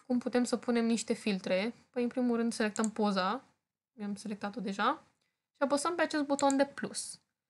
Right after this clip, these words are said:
Aici vom avea mai multe filtre. Filtre video sau audio. În momentan ne ocupăm de cele video.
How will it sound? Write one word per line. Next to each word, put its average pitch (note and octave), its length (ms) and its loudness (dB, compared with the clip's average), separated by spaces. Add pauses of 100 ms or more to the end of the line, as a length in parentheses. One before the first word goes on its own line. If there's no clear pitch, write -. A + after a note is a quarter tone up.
(320)
Aici D4 360 2
vom C#4 240 0
avea B3+ 320 6
mai B3+ 280 6
multe A3 380 4
filtre. F#3+ 720 0 (400)
Filtre A3 480 4
video G3+ 720 4
sau G#3+ 260 4
audio. F#3+ 760 2 (240)
În C4 100 -2
momentan C4+ 440 6
ne A3 100 0
ocupăm A3 360 -2
de G#3+ 80 4
cele G#3+ 280 2
video. G3 720 4